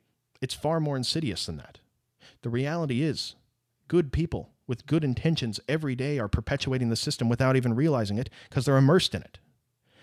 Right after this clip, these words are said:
Next time, we're gonna be talking about something the Frankfurt School calls the culture industry, Theodor Adorno and Max Horkheimer. We're gonna talk about all the different ways they think movies,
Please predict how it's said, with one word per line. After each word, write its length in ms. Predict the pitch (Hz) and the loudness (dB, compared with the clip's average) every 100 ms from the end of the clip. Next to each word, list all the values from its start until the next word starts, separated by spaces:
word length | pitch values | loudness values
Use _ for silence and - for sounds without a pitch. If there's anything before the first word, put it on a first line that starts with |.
| - | -6
Next 160 | 156 151 | -2 -2
time, 100 | 160 | -2
we're 80 | 147 | 0
gonna 140 | 135 | 0
be 80 | 127 | 0
talking 260 | 131 123 117 | 0 -2 -2
about 140 | 110 | -4
something 260 | - 110 110 | -4 -6 -6
the 80 | |
Frankfurt 340 | 104 110 110 104 | -4 -6 -6 -10
School 200 | - 104 | -8 -8
calls 280 | - 101 - | -4 -6 -6
the 120 | - | -10
culture 400 | - 110 - 95 | -4 -4 -4 -8
industry, 440 | 78 78 - - _ - - - _ - | -8 -8 -10 -14 _ -20 -20 -20 _ 0
Theodor 280 | 127 131 | 2 4
Adorno 360 | 117 110 107 107 | 4 2 2 2
and 80 | 95 | 2
Max 240 | 98 - | 0 -2
Horkheimer. 440 | - 87 82 71 - _ _ _ _ _ _ _ _ - | -6 -8 -8 -12 -18 _ _ _ _ _ _ _ _ -8
We're 80 | 120 | -2
gonna 120 | 120 | 0
talk 120 | 147 | 2
about 160 | 135 120 | 4 4
all 220 | 151 180 | 4 2
the 80 | 175 | 2
different 260 | 156 156 131 | 0 -2 -2
ways 260 | 131 127 | -2 0
they 160 | 123 127 | 0 -2
think 280 | - 107 98 | -2 -6 -4
movies, 640 | 98 123 127 117 117 - | 0 0 0 -4 -4 -8